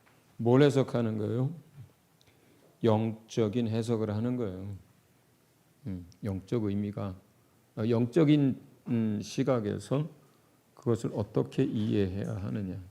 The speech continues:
아, 여러분 어려울 거예요. 근데 산상수훈은 제가 여러 번 가르쳤거든요. 이게 어떤 의미라는 거를. 어, 그러니까, 아, 어, 산상수훈에 대한 오해는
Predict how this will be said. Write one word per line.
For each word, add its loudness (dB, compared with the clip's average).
아, -4
여러분 6
어려울 8
거예요. 6
근데 -2
산상수훈은 -2
제가 -2
여러 0
번 0
가르쳤거든요. -8
이게 -8
어떤 -6
의미라는 -8
거를. -16
어, -10
그러니까, -6
아, -6
어, -10
산상수훈에 6
대한 6
오해는 2